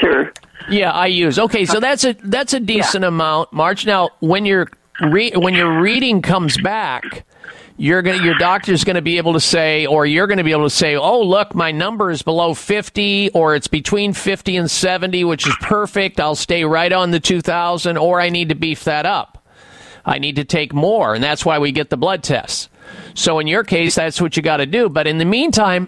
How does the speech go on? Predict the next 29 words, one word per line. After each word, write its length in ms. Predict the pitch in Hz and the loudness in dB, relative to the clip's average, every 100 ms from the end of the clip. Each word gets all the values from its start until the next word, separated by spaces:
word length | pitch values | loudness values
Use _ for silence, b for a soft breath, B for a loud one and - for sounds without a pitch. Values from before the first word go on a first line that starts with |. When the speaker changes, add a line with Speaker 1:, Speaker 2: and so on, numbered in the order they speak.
| - | -4
Speaker 2:
<clears throat> 60 | |
you 280 | 233 277 214 | -2 0 0
might 240 | 208 196 - | 0 0 0
say 200 | 208 190 | 0 2
to 60 | |
yourself, 440 | 165 151 190 165 - | 0 2 2 0 0
"Are 180 | 175 165 | 0 2
there 160 | 165 165 | 2 4
other 300 | 196 240 254 | 4 4 2
things 400 | 254 240 196 160 | 4 4 4 4
that 140 | 170 | 0
you 180 | 165 196 | 2 0
can 240 | 180 147 | 2 0
do 480 | 135 233 247 165 165 B B B B B | 2 2 2 2 0 B B B B B
that 460 | 151 175 175 165 - 226 | 2 2 2 0 -2 -4
<clears throat> 320 | 254 196 139 | -2 -2 -2
give 260 | 165 190 | -2 -2
you 380 | 175 165 160 151 131 | 0 2 2 0 0
an 160 | 135 | -2
anti-inflammatory 1200 | 143 175 180 180 156 - 160 202 247 202 185 147 131 | 0 -2 0 0 0 0 0 2 0 2 2 4 2
effect 440 | - 156 139 - | 0 -2 -2 -2
against 520 | 139 147 175 196 - | -2 0 0 -2 0
this 240 | 160 151 - | 0 0 0
disease?" 420 | 127 170 233 - | 0 2 0 0
And 80 | 165 | 0
the 120 | 160 | 0
answer 260 | 156 165 | 0 2
is 120 | 127 120 | 2 2
yes. 460 | 202 233 - - | 2 2 0 -2